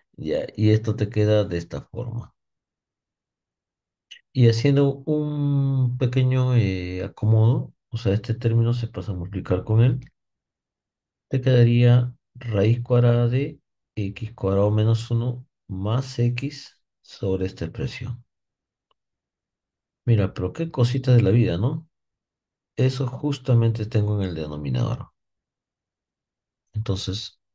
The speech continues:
él con él se cancela. Y al final todo esto se reduce a uno sobre raíz cuadrada de x cuadrado menos uno. Ya,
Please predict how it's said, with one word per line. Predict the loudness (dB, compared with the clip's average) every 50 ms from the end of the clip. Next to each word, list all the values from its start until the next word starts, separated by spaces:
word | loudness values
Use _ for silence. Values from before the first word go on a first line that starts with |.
| _ -2
él | 0 2 2 2 2
con | 0 0 2 4 6
él | 6 4 4 0 -4 -10 _ _ _ _ _ _ _ _ _ _ _ _ _ _ _ _ _ _ _ _ _ _ _ _ _ _ _ _ _ _ _ _ _ _ _ -20 -20 -20 _ _ _ _ _ _ _ _
se | _ -16 -12 -10 -10
cancela. | -8 -8 -10 -10 -10 -12 -12 -12 -12 -12 -12 -16 -20 -20 _ _ _ _ _ _ _ _ _ _ _ _ _ _ _ _ _
Y | 0 2
al | 4 4
final | 4 4 2 4 4 4 4 4
todo | 2 0 2 4 4 4
esto | 2 0 -2 -4 -4 -4
se | -2 -2 -4
reduce | -2 0 0 0 0 -2 -4 -6 -8 -8 -8 -8 -10 -12
a | -12 -12 -12 -12 _ _ -6
uno | -4 -4 -2 -2 -4 -2 -2 -2 -4 -4 -4 -6 -6 -8
sobre | -6 -6 -4 -2 -2 -2
raíz | 0 -2 -4 -4
cuadrada | -2 -4 -2 -2 0 -2 -2 -2
de | -4 -6
x | -8 -10 -20 -20
cuadrado | _ -10 -10 -8 -6 -4 -2 -2 -2
menos | -4 -6 -8 -10 -10 -12 -14 -14
uno. | -14 -14 -14 -16 _ _ _ _ _ _ _ _ _ _ _ _ _ _ _ _ _ _ _ _ _ _ _ _ _ _ _ _ _ _ _ _ _ _ _ _ _ _ _ _ _ _ _ _ _ _ _ _ _ _ _ _ _ _ _ _ _ _ _ _ _ _ _ _ _ _ _ _ _ _ _ _ -4
Ya, | 0 0 0 0